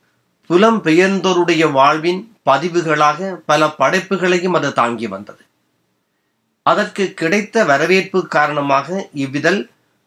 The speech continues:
தொண்ணூற்றி ஏழு இறுதி வரையில் வெளிவந்தது. இந்த இதழில்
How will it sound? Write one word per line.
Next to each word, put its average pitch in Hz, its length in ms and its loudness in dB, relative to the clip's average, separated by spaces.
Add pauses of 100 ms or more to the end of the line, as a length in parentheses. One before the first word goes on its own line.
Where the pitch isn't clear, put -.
தொண்ணூற்றி 180 460 2
ஏழு 151 520 2
இறுதி 175 320 0
வரையில் 151 520 -2
வெளிவந்தது. 123 540 -6 (1700)
இந்த 208 360 2
இதழில் 131 520 -2